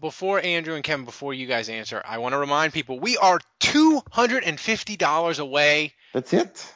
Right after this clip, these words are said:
Speaker 1: from a new computer that I can use that doesn't make a grinding noise when I run this podcast. We only need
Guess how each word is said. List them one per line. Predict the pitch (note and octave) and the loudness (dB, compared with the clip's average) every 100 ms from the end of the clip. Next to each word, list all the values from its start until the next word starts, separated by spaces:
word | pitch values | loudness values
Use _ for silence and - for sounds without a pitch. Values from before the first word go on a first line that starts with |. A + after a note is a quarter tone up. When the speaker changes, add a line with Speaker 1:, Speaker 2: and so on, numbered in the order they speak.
| _ | _
Speaker 1:
from | _ G3 G3+ | _ -2 0
a | F3+ | 0
new | E3+ F3 G3 G3 G3+ G3+ - _ _ _ _ | -2 -2 0 0 -4 -8 -14 _ _ _ _
computer | - D3+ - F#3 C#3+ B2 A2+ - _ _ _ _ _ _ _ _ | -12 -4 -4 -2 -2 -2 -4 -8 _ _ _ _ _ _ _ _
that | C#3+ C#3+ | -2 0
I | C#3+ | 0
can | D#3 C#3 | -2 -8
use | D#3+ F3 E3+ D3 | -6 -6 -4 -4
that | B2+ | -2
doesn't | D3 C#3+ D3 | -2 -4 -6
make | D3 C#3+ | -8 -8
a | |
grinding | A#2+ B2+ C3 C3+ C3 A#2+ A#2 | -12 -6 -4 -2 -6 -8 -10
noise | A2 G#2+ G#2 G2+ - - _ _ _ _ _ _ _ _ | -10 -8 -8 -8 -10 -12 _ _ _ _ _ _ _ _
when | A2 C3 B2+ | -10 -6 -2
I | A#2+ A2+ G#2+ _ _ _ _ | -2 -4 -10 _ _ _ _
run | B2+ B2+ | -8 -6
this | A#2 - | -6 -6
podcast. | C3 A2 G#2+ G2+ - - | -2 -4 -4 -14 -14 -12
We | D#3+ | -6
only | A3 C4 | -4 -2
need | A3 | -4